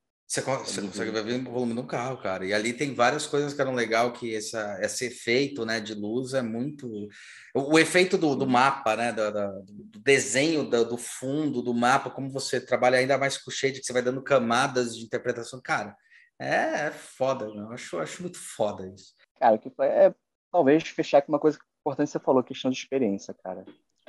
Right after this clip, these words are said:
Speaker 2: Design de jogos, jogos é experiência. É nisso que você tem que focar. Por mais que a gente esteja falando aqui de, de engine, desempenho, jogos com qua-, qualidades, gráficos absurdos, né? O, os esforços da indústria pra cada vez ultrapassar as barreiras,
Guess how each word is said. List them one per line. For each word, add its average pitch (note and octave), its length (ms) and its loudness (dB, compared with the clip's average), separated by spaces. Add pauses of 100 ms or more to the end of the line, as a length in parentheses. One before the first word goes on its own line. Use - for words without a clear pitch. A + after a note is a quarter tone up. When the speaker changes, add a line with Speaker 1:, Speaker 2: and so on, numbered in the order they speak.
(120)
Speaker 2:
Design A2+ 320 4
de B2+ 80 -4
jogos, G2 400 2
jogos G2+ 440 0
é A2+ 200 8
experiência. B2+ 720 -4 (220)
É G2 280 -2
nisso A2 280 -2
que C3 80 -14
você - 80 -18
tem A#2+ 100 -10
que - 80 -20
focar. A2 280 4
Por B2+ 120 -2
mais C#3 160 6
que - 60 -4
a D#3 40 4
gente D3 80 -6
esteja C3+ 220 -2
falando B2 260 0
aqui A#2 140 -10
de, A2 320 -4 (400)
de G2+ 140 2
engine, A2 420 6
desempenho, A#2 840 2 (440)
jogos A#2+ 500 4
com A#2 240 -6
qua-, A2 260 2
qualidades, G#2+ 720 4
gráficos G#2+ 400 0
absurdos, G#2+ 920 -6
né? G#2 220 0
O, F#2 180 -2
os G2+ 220 -6
esforços A#2 640 0 (400)
da A2 100 2
indústria G#2+ 560 -2 (140)
pra G2 140 0
cada G#2 240 2
vez G#2 320 -2
ultrapassar G#2+ 460 -4
as G#2+ 80 -4
barreiras, G2+ 540 0